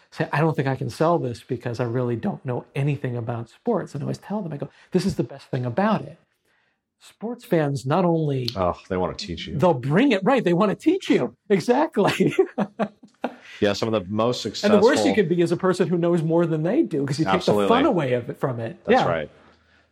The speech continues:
Speaker 2: No, and that's, you know, that's the thing that, that I've learned is,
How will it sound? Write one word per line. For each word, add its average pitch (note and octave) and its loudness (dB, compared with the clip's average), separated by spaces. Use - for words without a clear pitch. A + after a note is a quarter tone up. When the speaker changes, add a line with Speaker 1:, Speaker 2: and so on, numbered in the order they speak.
Speaker 2:
No, A2+ 2
and A2 -2
that's, A#2 -6
you A2+ -6
know, G2 -2
that's G#2 -4
the F#2+ -6
thing F2+ -8
that, D#2+ -6
that E2+ -6
I've D#2 -8
learned D#2+ -6
is, D2+ -8